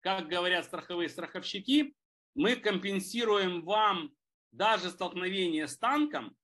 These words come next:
если это было не на поле боя. Поэтому аварию мы компенсируем, а вот, э, риск гибели, мы столкнулись с этим, когда нашу первую машину расстреляли, прям в поле прямой наводкой,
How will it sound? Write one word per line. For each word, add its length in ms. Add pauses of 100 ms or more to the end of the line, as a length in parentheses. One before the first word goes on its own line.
(140)
если 400
это 220
было 160
не 120
на 100
поле 240
боя. 280 (1040)
Поэтому 440
аварию 500
мы 140
компенсируем, 880
а 140
вот, 280 (120)
э, 260 (160)
риск 460
гибели, 680 (180)
мы 180
столкнулись 520
с 40
этим, 240
когда 200
нашу 280
первую 360
машину 380
расстреляли, 720 (400)
прям 240
в 100
поле 320
прямой 340
наводкой, 680